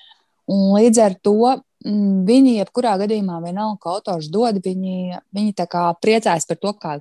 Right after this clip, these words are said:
kā dāvanu, viņi, viņi ir sajūsmā, viņi gaida, viņi izbauda, jo viņi ir atkal kopā.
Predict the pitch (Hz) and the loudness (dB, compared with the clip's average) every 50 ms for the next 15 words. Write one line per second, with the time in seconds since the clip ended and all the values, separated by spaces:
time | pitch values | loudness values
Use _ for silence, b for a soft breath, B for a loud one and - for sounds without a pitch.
0 | - _ _ - - - 156 160 151 151 156 175 196 202 190 175 156 147 151 151 | -14 _ _ -10 -6 -4 -2 -2 0 0 2 2 2 2 2 2 0 -2 -4 -8
1 | 147 151 156 156 160 180 185 185 180 165 160 160 165 165 165 165 156 - - - | -8 -10 -12 -10 -6 -4 -2 -2 -2 -4 -4 -6 -8 -8 -10 -8 -4 -4 -2 0
2 | - 175 170 175 170 165 160 156 - - 170 165 165 165 170 180 180 175 165 175 | 2 2 2 2 2 2 2 0 -2 -4 -4 -4 -4 -4 -4 -4 -4 -4 -2 -2
3 | 175 170 170 170 170 175 175 175 175 160 165 165 165 170 180 185 180 - 165 156 | -2 0 0 0 -2 -2 -2 -4 -6 -10 -10 -18 -20 -18 -10 -8 -6 -2 0 0
4 | 151 151 156 156 170 180 180 196 208 208 214 214 233 285 302 - - 185 175 175 | 0 -2 -2 -4 -6 -4 -4 -4 -6 -6 -4 -2 -2 -2 0 0 -2 -2 -2 -4
5 | - _ 220 240 247 - - 147 123 | -4 _ 0 2 2 0 -2 -4 -6